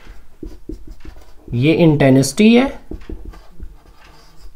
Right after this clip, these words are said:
इंटेंसिटी समझ लें number of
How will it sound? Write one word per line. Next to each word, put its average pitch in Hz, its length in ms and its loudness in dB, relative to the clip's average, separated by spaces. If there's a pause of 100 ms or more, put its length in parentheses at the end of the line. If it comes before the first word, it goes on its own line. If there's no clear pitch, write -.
(1600)
इंटेंसिटी 233 580 8
समझ 254 320 6
लें 269 120 10
number 196 460 8
of 214 120 8